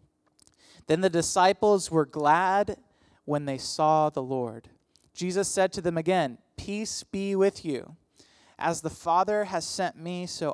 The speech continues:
I am sending you." This is important. Jesus is here not to simply be like, "I'm resurrected. Cool." He's saying, "I'm resurrected and there's work to do."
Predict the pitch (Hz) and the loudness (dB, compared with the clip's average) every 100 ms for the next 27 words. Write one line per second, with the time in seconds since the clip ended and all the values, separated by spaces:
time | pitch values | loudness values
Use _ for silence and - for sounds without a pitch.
0 | - 147 156 156 151 - 147 139 139 139 | -6 -6 -6 -6 -10 -10 -10 -10 -12 -12
1 | 135 _ _ _ _ _ 156 165 170 - | -16 _ _ _ _ _ -4 0 0 -2
2 | - _ _ _ _ _ _ _ _ - | -10 _ _ _ _ _ _ _ _ -20
3 | - 156 135 147 139 165 170 - 110 - | -16 -14 -10 -12 -10 -8 -8 -10 -18 -20
4 | _ _ _ _ _ _ _ _ - 170 | _ _ _ _ _ _ _ _ -10 -6
5 | 170 190 180 175 151 - 170 165 165 175 | -2 -2 0 -4 -4 -4 -2 0 -2 -4
6 | 160 170 165 160 160 151 - 160 170 185 | -8 -6 -4 -2 -2 -2 -6 -6 -4 -4
7 | 180 202 202 160 135 - _ - _ - | 0 -2 -2 -4 -6 -8 _ -20 _ -20
8 | _ _ _ _ _ _ _ _ - 208 | _ _ _ _ _ _ _ _ -4 0
9 | 180 135 139 _ _ _ _ _ 170 175 | 0 -2 -6 _ _ _ _ _ -10 -6
10 | - 190 175 151 170 175 170 165 175 - | -2 -2 -2 -4 0 0 2 2 0 -2
11 | 175 156 151 147 175 - 156 123 - | -4 -4 -6 -2 -4 -4 -10 -10 -12